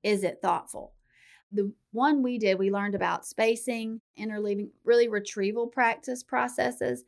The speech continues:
And our teachers had to rewrite, um, a unit or a lesson that they teach, putting in some spacing practice and interleaving. And our teachers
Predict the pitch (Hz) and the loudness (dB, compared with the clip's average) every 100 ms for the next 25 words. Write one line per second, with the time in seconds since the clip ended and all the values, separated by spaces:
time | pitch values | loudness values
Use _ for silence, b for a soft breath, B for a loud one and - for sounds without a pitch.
0 | b b b 214 202 196 - - 208 - | b b b -2 -2 -2 -2 0 0 0
1 | 262 254 220 214 208 202 196 180 220 208 | -4 0 -2 0 -2 -2 -4 -2 -4 0
2 | 190 196 202 180 - - - - 190 - | 0 2 0 -4 -10 -16 -10 -2 -2 -2
3 | 185 185 220 202 175 - 180 180 190 190 | -6 -4 -4 -4 -4 -4 -2 -2 -2 -4
4 | 190 - 170 170 - 220 180 - - - | -6 -4 -6 -6 -6 -4 -6 -8 -12 -14
5 | _ _ _ _ _ - 233 220 202 196 | _ _ _ _ _ 0 4 4 2 -2
6 | 202 196 185 185 185 185 175 - 190 185 | -2 -2 0 -2 -4 -6 -4 0 0 0
7 | 175 170 170 185 175 - 170 170 - 180 | -6 -8 -2 -2 -2 -6 -10 -10 -8 -6
8 | 180 180 170 165 180 170 160 - - B | -4 -4 -6 -8 -8 -8 -10 -12 -14 B
9 | B B 190 185 185 - 202 226 - 214 | B B 0 0 -2 0 2 0 -4 -6
10 | 208 185 180 175 - | -4 -4 -4 -8 -12